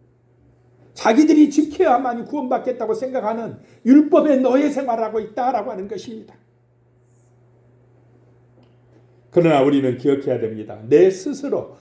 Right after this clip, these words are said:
그 율법을 다 지켜야 구원받는다면 구원받을 사람 있습니까? 없다. 율법의 완성자가 누구냐? 그 율법을, 율법의 무거운 짐을 대신 짊어져 주신 분이 누구냐라고 하는 것입니다.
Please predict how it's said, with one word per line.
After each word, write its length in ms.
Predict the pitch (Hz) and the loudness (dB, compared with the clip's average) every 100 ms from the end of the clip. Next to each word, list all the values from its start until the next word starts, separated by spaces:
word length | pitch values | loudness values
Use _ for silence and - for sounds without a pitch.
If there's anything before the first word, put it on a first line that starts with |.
| _ - | _ -8
그 180 | 247 | -4
율법을 480 | 185 196 254 214 185 | 0 0 2 4 4
다 240 | - 196 196 | 2 -6 -6
지켜야 540 | 220 - 277 208 185 | -10 -6 0 0 0
구원받는다면 920 | 156 175 156 123 139 131 120 127 - - _ _ _ _ _ _ | 0 -2 -2 -6 -4 -4 -4 -6 -8 -20 _ _ _ _ _ _
구원받을 560 | - 165 143 135 139 143 | 0 0 0 0 -2 -2
사람 340 | 180 165 120 | -2 -2 -2
있습니까? 680 | 139 - 165 113 - 151 - _ _ - | -4 -4 -6 -6 -10 -14 -16 _ _ -10
없다. 580 | - - - 90 101 117 _ _ _ _ _ _ - | -6 -6 -8 -14 -14 -18 _ _ _ _ _ _ 0
율법의 460 | 147 147 156 143 123 | 0 2 2 2 0
완성자가 880 | 107 131 127 139 139 120 127 113 | -2 -6 -8 -8 -10 -8 -8 -10
누구냐? 520 | 104 110 127 117 104 - _ _ _ _ | -12 -10 -10 -10 -12 -20 _ _ _ _
그 180 | - 190 | 0 0
율법을, 680 | 160 160 208 170 151 143 - - | 0 2 2 4 0 -4 -14 -4
율법의 480 | 185 208 202 185 147 | -2 2 6 6 4
무거운 400 | 180 226 202 170 | -2 -2 -2 -4
짐을 360 | - 190 180 | -4 -2 -2
대신 420 | 196 247 240 233 202 | -2 -4 -4 -8 -8
짊어져 560 | 247 277 262 254 220 | -8 0 2 2 0
주신 320 | 226 220 262 269 | -8 -12 -12 -10
분이 220 | 254 196 | -8 -8
누구냐라고 1080 | 220 294 269 233 - - - - 180 190 208 | -6 -4 -4 -4 -12 -16 -20 -14 -8 -6 -4
하는 180 | 202 208 | -6 -6
것입니다. 600 | - 220 208 - 202 | -8 -10 -14 -14 -16